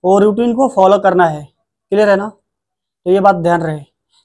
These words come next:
जिसमें आपका mock drill रहेगा, आपका training रहेगा, आपका parade रहेगा, वो सारा चीज discuss करेंगे सूरज, ठीक है?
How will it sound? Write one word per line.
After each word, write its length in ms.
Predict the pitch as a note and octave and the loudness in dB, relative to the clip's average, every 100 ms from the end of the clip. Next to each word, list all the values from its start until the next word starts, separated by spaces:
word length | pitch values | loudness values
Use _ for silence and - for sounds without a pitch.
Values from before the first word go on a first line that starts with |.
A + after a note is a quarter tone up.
| - | -6
जिसमें 320 | F3 F3+ G3+ | -4 -2 0
आपका 640 | G#3 F#3+ - F#3+ F#3+ F#3 | 4 2 4 4 6 4
mock 240 | F3+ F#3 F3 | 2 0 -2
drill 380 | E3 E3+ F#3 F3+ | -4 0 2 2
रहेगा, 420 | F3 F3 E3+ E3+ | 0 -2 0 0
आपका 440 | E3+ E3 D#3+ F3+ | 2 2 0 -6
training 500 | F3 F3+ F3+ F#3 F#3+ | -6 -2 0 0 -2
रहेगा, 360 | F3 E3+ E3 E3+ | -4 -6 -4 -2
आपका 420 | E3 D#3 D#3+ F3 | -2 -4 -6 -8
parade 480 | - - F#3+ G3+ F#3+ | -10 -2 2 2 0
रहेगा, 420 | F#3 F3+ E3+ F3+ F3+ _ _ | -2 -2 -4 -6 -8 _ _
वो 60 | G#3 | -8
सारा 220 | G3+ A3+ | 2 2
चीज 180 | A3 G#3+ | 2 -2
discuss 320 | F#3+ F#3+ F#3+ | -2 -4 -12
करेंगे 260 | - F3+ F#3 | -6 -4 -4
सूरज, 420 | F3+ D#3 D3 - _ _ _ _ _ _ _ | -6 -12 -12 -18 _ _ _ _ _ _ _
ठीक 100 | G3 | -16
है? 80 | F#3 | -16